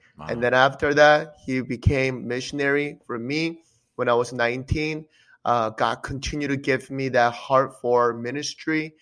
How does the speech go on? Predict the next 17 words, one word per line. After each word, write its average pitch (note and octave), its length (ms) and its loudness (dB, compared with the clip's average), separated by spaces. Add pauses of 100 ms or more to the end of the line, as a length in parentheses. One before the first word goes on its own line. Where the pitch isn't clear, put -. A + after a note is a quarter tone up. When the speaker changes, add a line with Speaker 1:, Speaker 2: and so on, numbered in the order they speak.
(180)
Speaker 2:
So A#2+ 280 2
I C3+ 160 2
came D#3+ 320 -2
to C#3+ 100 -8
Chicago D3 560 2
for B2+ 180 -4
Moody C3+ 300 -2
Bible B2 320 4
Institute. B2 800 -6 (440)
And B2+ 200 -6
then B2 180 0
from D3 380 0
there, A2+ 520 4
I A#2 120 -2
went A#2+ 420 -4
to A2+ 380 -2 (720)
Trinity A#2 720 -2